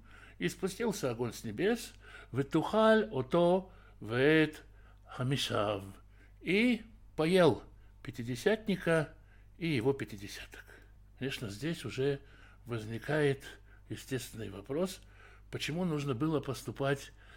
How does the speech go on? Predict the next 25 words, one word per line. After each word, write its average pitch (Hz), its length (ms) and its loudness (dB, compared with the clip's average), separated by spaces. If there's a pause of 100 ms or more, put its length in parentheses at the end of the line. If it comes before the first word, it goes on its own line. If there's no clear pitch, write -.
(160)
так 123 240 -2
радикально. 117 560 -6 (720)
Мы 175 140 2
читаем 170 340 4
в 110 80 -2
другой 135 380 0
истории: 190 520 6 (380)
"И 185 100 2
послал 190 500 2
Шауль 165 520 4 (400)
нарочных 123 580 0
взять 113 280 -2
Давида, 107 520 -2 (460)
и 131 100 0
увидели 202 400 6
они, 180 220 6
как - 200 0
пророчествует 165 720 0
соном 175 340 0
пророков, 160 580 0
а 123 60 -4
Шамуэль 160 400 0
стоял 180 440 0
над 139 180 -4
ними, 170 440 -2